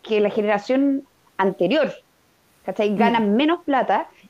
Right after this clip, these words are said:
Speaker 1: y lo primero que, bueno, la weá más esencial es que no tienen acceso a vivienda, ¿cachai? Hoy en día comprarte una casa es una weá que no podí. No
Speaker 2: Y
Speaker 1: podís
Speaker 2: en
Speaker 1: porque
Speaker 2: todas
Speaker 1: están todas las
Speaker 2: partes.
Speaker 1: casas compradas.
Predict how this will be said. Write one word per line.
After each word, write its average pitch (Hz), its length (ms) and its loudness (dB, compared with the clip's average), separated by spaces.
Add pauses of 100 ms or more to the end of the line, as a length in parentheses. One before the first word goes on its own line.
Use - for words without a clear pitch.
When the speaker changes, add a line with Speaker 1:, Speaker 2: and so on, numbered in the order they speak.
Speaker 1:
y 208 100 0
lo 202 120 2
primero 240 360 2
que, 330 180 0
bueno, 233 400 0
la 214 120 2
weá 226 220 2
más 285 200 0
esencial 302 440 -2
es 294 60 -8
que 277 80 -4
no 226 100 -2
tienen 285 240 0
acceso 302 680 -2
a 233 340 0
vivienda, 220 560 0
¿cachai? 226 400 -4 (280)
Hoy 285 140 0
en 320 80 2
día 311 100 2
comprarte 285 360 -2
una 233 160 -2
casa 262 220 -2
es - 20 0
una 294 100 0
weá 247 160 2
que 277 100 2
no 262 120 0
podí. 190 480 -2 (400)
No 190 120 2
Speaker 2:
Y - 0 -
Speaker 1:
podís 208 180 4
Speaker 2:
en - 20 8
Speaker 1:
porque 202 420 2
Speaker 2:
todas 254 180 6
Speaker 1:
están 311 240 -2
todas 294 220 2
las 302 120 0
Speaker 2:
partes. - 20 -10
Speaker 1:
casas 349 220 0
compradas. 226 680 0